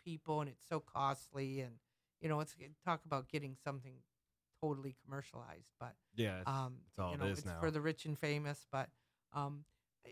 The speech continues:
Speaker 1: it wouldn't even have to be Mount Everest. It would just, e-, even rock climbing or something where I could feel like physically,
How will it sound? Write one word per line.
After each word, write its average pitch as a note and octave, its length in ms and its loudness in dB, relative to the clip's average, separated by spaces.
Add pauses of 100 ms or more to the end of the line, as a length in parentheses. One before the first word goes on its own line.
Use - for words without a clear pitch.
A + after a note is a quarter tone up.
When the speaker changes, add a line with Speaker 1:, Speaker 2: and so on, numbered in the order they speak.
Speaker 1:
it A#3+ 140 4
wouldn't C4+ 180 8
even A3+ 280 6
have F#3+ 280 4
to F3 60 0
be F3 180 6
Mount D#3+ 300 10
Everest. D3+ 420 2
It C3+ 60 -12
would D#3 120 -4
just, E3+ 220 0
e-, D#3 240 0
even F#3 280 4
rock D3 300 6
climbing D#3+ 640 6
or C3 160 -4 (360)
something B3+ 460 4
where F#3+ 120 8
I F3+ 180 8
could E3+ 240 -2
feel D#3 420 2
like C#3 200 -2 (260)
physically, D3 720 2